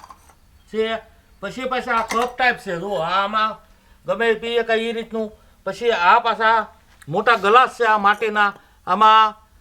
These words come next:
પાણી પીએ કે છાશ દહીં, લીંબુ શરબત બધું પીવાય.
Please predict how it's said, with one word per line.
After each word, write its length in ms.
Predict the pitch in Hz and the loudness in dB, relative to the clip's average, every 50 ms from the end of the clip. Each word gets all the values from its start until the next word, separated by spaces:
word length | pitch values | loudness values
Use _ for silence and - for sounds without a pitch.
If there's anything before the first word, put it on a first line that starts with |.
| _ _ _ _ _ _ _ | _ _ _ _ _ _ _
પાણી 320 | 175 190 208 233 233 226 233 | 0 2 2 2 -2 -4 -4
પીએ 260 | 233 233 226 226 226 226 226 | -4 -2 0 0 0 -2 -2
કે 140 | 220 220 226 214 214 208 - _ _ _ _ _ _ _ _ _ _ _ _ _ _ _ _ _ - | -4 -2 -2 -2 -2 -6 -10 _ _ _ _ _ _ _ _ _ _ _ _ _ _ _ _ _ -2
છાશ 260 | 185 196 214 214 190 196 | 2 2 2 2 0 -2
દહીં, 300 | 220 220 220 220 214 208 - _ _ _ _ _ _ | -2 0 0 -2 -4 -8 -14 _ _ _ _ _ _
લીંબુ 340 | 131 151 180 208 214 226 208 | -6 -6 -4 0 0 0 0
શરબત 500 | 214 220 214 220 208 214 214 208 208 208 - _ _ _ _ _ _ _ - | 2 0 0 2 2 2 2 2 2 0 -6 _ _ _ _ _ _ _ -6
બધું 300 | 165 202 196 220 220 214 | -6 -2 2 2 0 0
પીવાય. 400 | 185 214 220 226 220 214 214 214 | 0 2 2 4 4 4 2 -2